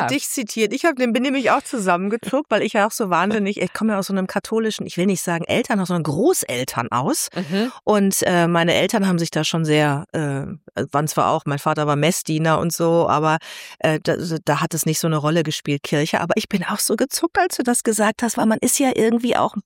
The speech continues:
Speaker 1: bisschen gebrainwashed, ne? Es, also, wenn
Speaker 2: Das ist
Speaker 1: man
Speaker 2: das
Speaker 1: so
Speaker 2: richtige Wort
Speaker 1: aufgewachsen
Speaker 2: dafür,
Speaker 1: ist.
Speaker 2: würde ich behaupten,
Speaker 1: Ja,
Speaker 2: ja.
Speaker 1: ja, ja, ja, ja, ist es so. Und ich hab da neulich auch mit meinem Vater drüber gesprochen, ähm, über dieses Thema und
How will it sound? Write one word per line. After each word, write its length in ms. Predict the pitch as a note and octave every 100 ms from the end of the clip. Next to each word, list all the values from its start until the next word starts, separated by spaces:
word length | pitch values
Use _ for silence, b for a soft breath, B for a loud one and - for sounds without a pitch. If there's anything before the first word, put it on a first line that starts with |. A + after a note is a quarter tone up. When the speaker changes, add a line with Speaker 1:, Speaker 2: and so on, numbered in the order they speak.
| -
Speaker 1:
bisschen 320 | A3 - A#3
gebrainwashed, 720 | G#3+ G3+ F#3 F3+ D3+ - -
ne? 180 | G3 G3+
Es, 200 | - - -
also, 360 | - - - - - D#3+
wenn 180 | G3
Speaker 2:
Das 0 |
ist 40 | G3+
Speaker 1:
man 120 | G#3
Speaker 2:
das 80 | G3
Speaker 1:
so 60 |
Speaker 2:
richtige 360 | G3+ - F#3 E3+
Wort 120 | F3
Speaker 1:
aufgewachsen 120 | D#3
Speaker 2:
dafür, 280 | E3 E3 D3
Speaker 1:
ist. 60 | C3
Speaker 2:
würde 160 | C3+
ich 100 | D3 -
behaupten, 460 | D3 C3+ - C#3
Speaker 1:
Ja, 240 | C3+ C4 C#4
Speaker 2:
ja. 0 |
Speaker 1:
ja, 180 | C#4+ C4+
ja, 180 | C4 B3+
ja, 140 | A#3+
ja, 140 | A#3
ist 260 | A3 B3+ B3+
es 120 | C4+
so. 280 | C4+ C4 A#3+
Und 220 | G#3+ G#3
ich 80 | -
hab 100 | A#3
da 100 | A3
neulich 320 | G#3+ A3 G#3+
auch 80 | G3+
mit 120 | G#3
meinem 180 | G3+ G3
Vater 280 | - A3+ A#3+
drüber 300 | G#3 G3+ F#3+
gesprochen, 540 | G3 - F#3 F#3 G#3 C4+ B B B B B -
ähm, 360 | F#3+ F#3 F#3
über 240 | - G3 F#3
dieses 340 | F3+ F#3 -
Thema 520 | - F#3+ F#3+ G3 A3 -
und 460 | G3 F#3+ F#3+ -